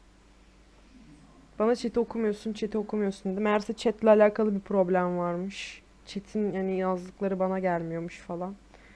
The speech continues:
Öyle çok sinir bir gündü yani.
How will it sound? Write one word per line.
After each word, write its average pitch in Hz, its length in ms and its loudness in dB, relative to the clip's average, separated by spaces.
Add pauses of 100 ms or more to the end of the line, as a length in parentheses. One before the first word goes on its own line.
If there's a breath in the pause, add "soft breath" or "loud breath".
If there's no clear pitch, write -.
(920 soft breath)
Öyle 233 140 6
çok - 220 -4
sinir 220 400 2
bir 196 60 0
gündü 180 320 -2
yani. 175 360 -2